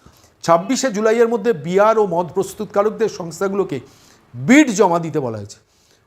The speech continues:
ঊনত্রিশে জু-, ঊনত্রিশে জুলাই বিড খোলা হবে, চোদ্দোই আগস্ট থেকে রাজ্যে নতুন দাম কার্যকর হবে। চোদ্দোই আগস্ট থেকে কার্যকর হবে, অর্থাৎ পনেরোই আগস্ট প্রচুর সেল,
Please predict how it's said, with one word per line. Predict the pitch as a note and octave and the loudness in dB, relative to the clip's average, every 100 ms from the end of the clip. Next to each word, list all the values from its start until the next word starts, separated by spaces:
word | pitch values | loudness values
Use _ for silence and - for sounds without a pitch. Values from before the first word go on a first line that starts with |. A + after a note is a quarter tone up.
| - | -6
ঊনত্রিশে | F3 G#3 C4 C#4+ C#4 | -2 0 0 0 -2
জু-, | G3+ | -4
ঊনত্রিশে | C#4 G#3+ A3 A#3+ B3+ | -4 -4 -2 -4 -4
জুলাই | G#3+ G#3 | 0 0
বিড | E3+ D#3+ F#3+ | 0 -4 -6
খোলা | - G#3+ | -6 -4
হবে, | A3+ | -4
চোদ্দোই | A#3+ D3+ C#3+ F#3+ | -6 -6 -2 0
আগস্ট | F3 F3+ F3+ | 0 -2 -6
থেকে | G3 | -4
রাজ্যে | G3+ C3+ - F#3 | -4 -6 -6 -8
নতুন | C3+ D3+ D3+ | -6 -8 -6
দাম | D3 F#3 | -8 -8
কার্যকর | - B2+ G#2+ - - | -10 -12 -14 -18 -18
হবে। | G#2 _ _ _ _ _ | -18 _ _ _ _ _
চোদ্দোই | - F3+ F3 G#3 B3 | -2 -2 0 0 2
আগস্ট | A#3 A3 | 2 0
থেকে | - F#3 | -4 -6
কার্যকর | F#3 E3 D#3+ D3 | -8 -6 -8 -6
হবে, | C#3 | -8
অর্থাৎ | C#3+ E3+ - _ _ | -10 -14 -16 _ _
পনেরোই | - E3+ F#3+ G3+ | -4 0 2 2
আগস্ট | G3+ G3+ | 2 -2
প্রচুর | - F3+ A#3+ | -4 -2 -2
সেল, | - - A3 | -2 -2 -2